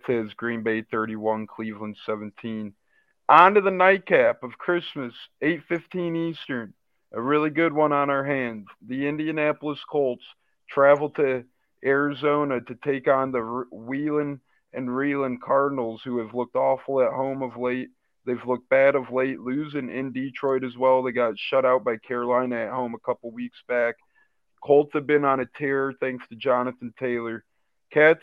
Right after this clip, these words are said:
score prediction, Colts at Cardinals. Who, who we liking in that one?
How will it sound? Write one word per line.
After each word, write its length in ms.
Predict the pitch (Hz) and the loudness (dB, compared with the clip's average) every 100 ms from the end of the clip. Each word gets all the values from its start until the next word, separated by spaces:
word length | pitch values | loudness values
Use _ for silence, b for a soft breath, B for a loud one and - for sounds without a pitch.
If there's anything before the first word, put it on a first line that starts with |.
| - 147 | -6 -18
score 340 | - 147 147 | -4 0 0
prediction, 520 | 147 143 135 - 131 | 0 -4 -4 -6 -10
Colts 360 | - 139 139 - | -2 0 0 -2
at 160 | 127 | -4
Cardinals. 500 | - 135 131 131 123 123 | 0 0 2 -2 -8 -8
Who, 200 | 131 - | -10 -8
who 300 | 123 127 131 | -8 -6 -6
we 160 | 127 | -4
liking 340 | 117 113 110 113 | -2 -4 -6 -12
in 120 | 110 | -10
that 260 | 107 101 | -12 -14
one? 100 | - | -20